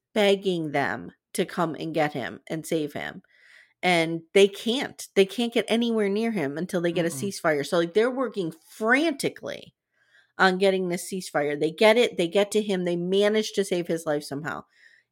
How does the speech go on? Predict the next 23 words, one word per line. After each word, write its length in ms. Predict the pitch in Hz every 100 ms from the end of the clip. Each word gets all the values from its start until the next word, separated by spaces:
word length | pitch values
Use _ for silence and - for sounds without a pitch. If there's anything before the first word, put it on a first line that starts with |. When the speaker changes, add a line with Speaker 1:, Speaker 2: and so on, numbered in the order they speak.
| -
Speaker 1:
If 200 | 208 208
you 220 | 226 339
could 240 | 339 403
see 280 | - - 233
these 320 | 190 202 208
guys, 500 | - 180 160 151 143 - _ _ _ 170
guys, 460 | 180 220 175 170 - _ -
if 180 | 202
you 140 | 233 339
haven't 240 | 349 277
watched 260 | 190 190 -
this, 180 | 170 180
you 100 | 185
need 180 | 180
to 100 | 165
watch 360 | 175 170 - -
this 220 | - 165
Speaker 2:
It's 120 | 131
so 80 | -
Speaker 1:
because 300 | 175 160 170
Speaker 2:
good. 180 | 110 104 _ _ _ _ _
Speaker 1:
seeing 500 | - - 262 285 339
them 340 | 302 240 226